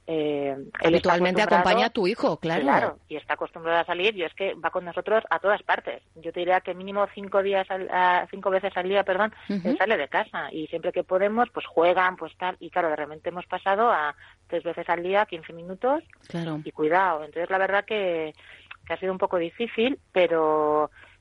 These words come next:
Speaker 1: pero bastante bien, la
Speaker 2: Ujú.
Speaker 1: verdad que bastante bien. También tengo que decir que hablé con, con la China.
Speaker 2: Sí.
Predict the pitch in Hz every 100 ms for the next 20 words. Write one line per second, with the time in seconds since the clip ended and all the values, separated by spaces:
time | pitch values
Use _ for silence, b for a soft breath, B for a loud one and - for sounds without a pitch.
0 | _ 165 160 156 196 220 156 160 156 _
1 | - 185 156 156 165 180 180 175 190 185
2 | 165 170 156 165 185 202 190 180 180 240
3 | 247 - 156 156 160 - 151 151 147 143
4 | 135 _ - - 151 151 147 - 180 185
5 | 196 262 _ - - 170 185